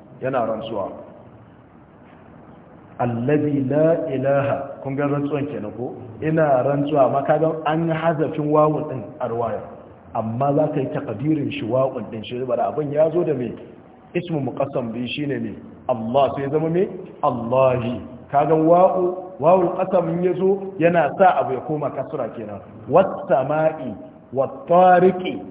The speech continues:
ko ba ka bane? Wash shamsi, wal qamari. Kun gane? Wa'un ya zo wajen rantsuwa, to, abinda ismu muqassam bi majrur. Wade? Saboda haka nan sai ya ce Allahi,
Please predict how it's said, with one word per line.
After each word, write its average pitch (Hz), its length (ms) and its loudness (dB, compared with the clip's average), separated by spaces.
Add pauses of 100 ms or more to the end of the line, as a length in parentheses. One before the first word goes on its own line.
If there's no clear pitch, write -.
(200)
ko 180 120 0
ba 185 180 4
ka 175 80 2
bane? 156 240 0 (580)
Wash 143 220 2 (160)
shamsi, 196 560 2 (760)
wal 180 280 4 (240)
qamari. 196 560 6 (560)
Kun 156 160 -8
gane? 208 320 4 (800)
Wa'un 170 560 6
ya 180 120 2
zo 175 200 0
wajen 175 240 4
rantsuwa, 175 500 4
to, 170 60 0
abinda 156 640 2
ismu 190 200 -6 (120)
muqassam 208 340 -2
bi 180 220 -2 (160)
majrur. 123 380 -4 (640)
Wade? 170 400 6 (640)
Saboda 254 320 8
haka 269 160 4
nan 262 240 4 (500)
sai 240 180 6
ya 247 120 8
ce 247 160 2 (160)
Allahi, 196 960 6